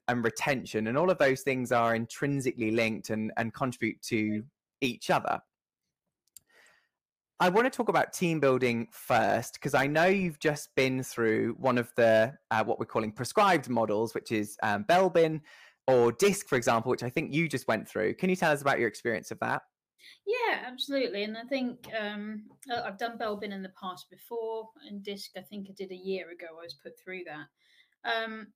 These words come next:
Speaker 2: my, my personal opinion is that all of these models serve a purpose, but more to do with a starting point for a discussion. I don't think any of them necessarily mean that you're definitely a, a red or,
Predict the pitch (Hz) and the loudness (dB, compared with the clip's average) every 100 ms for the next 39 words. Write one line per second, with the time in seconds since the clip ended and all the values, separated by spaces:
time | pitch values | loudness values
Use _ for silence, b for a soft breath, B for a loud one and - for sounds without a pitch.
0 | _ _ _ 240 247 240 - 247 240 240 | _ _ _ -6 -4 -6 -8 -10 -4 -4
1 | 240 - 269 254 285 262 262 269 262 - | -4 -6 -8 -8 -8 -8 -8 -10 -12 -12
2 | 214 214 - - 214 - 226 240 240 220 | -12 -12 -12 -10 -12 -12 -10 -8 -8 -8
3 | 202 202 185 185 175 170 175 - - _ | -10 -8 -10 -8 -12 -12 -14 -16 -20 _
4 | - 233 208 196 190 202 175 - 196 185 | -12 -10 -10 -12 -14 -14 -14 -12 -14 -14
5 | - 185 - 214 214 208 196 196 185 180 | -16 -18 -14 -12 -12 -14 -12 -8 -8 -10
6 | 180 175 - _ 185 190 - 202 190 - | -12 -12 -16 _ -20 -16 -12 -8 -10 -10
7 | 185 160 175 170 - - 170 175 - 156 | -16 -16 -18 -20 -20 -18 -16 -16 -14 -16
8 | 147 - 135 - _ _ _ _ - 190 | -16 -20 -20 -20 _ _ _ _ -12 -6
9 | 196 196 - 190 - _ _ 208 202 190 | -6 -6 -8 -8 -10 _ _ -8 -6 -6
10 | 185 185 175 170 - 185 - 196 190 175 | -8 -10 -10 -12 -14 -14 -14 -14 -10 -8
11 | 170 170 165 160 165 156 170 170 170 - | -10 -14 -16 -16 -14 -16 -16 -16 -16 -20
12 | _ - 175 - 185 151 175 170 160 160 | _ -10 -10 -10 -10 -10 -10 -10 -10 -10
13 | - 165 170 165 156 151 - 156 160 156 | -12 -16 -10 -8 -8 -10 -18 -18 -16 -16